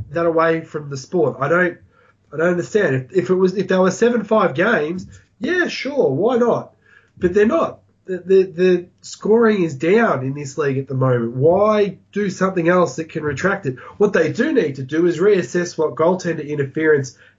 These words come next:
actually is, um, with their reviewing.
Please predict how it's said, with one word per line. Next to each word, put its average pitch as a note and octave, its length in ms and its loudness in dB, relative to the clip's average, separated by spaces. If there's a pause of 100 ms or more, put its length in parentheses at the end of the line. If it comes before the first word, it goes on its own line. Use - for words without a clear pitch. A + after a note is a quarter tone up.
(140)
actually D3 600 -6
is, G3+ 520 -2 (760)
um, C#3+ 540 -2
with C#3+ 160 -8
their C#3+ 240 4
reviewing. C#3 600 2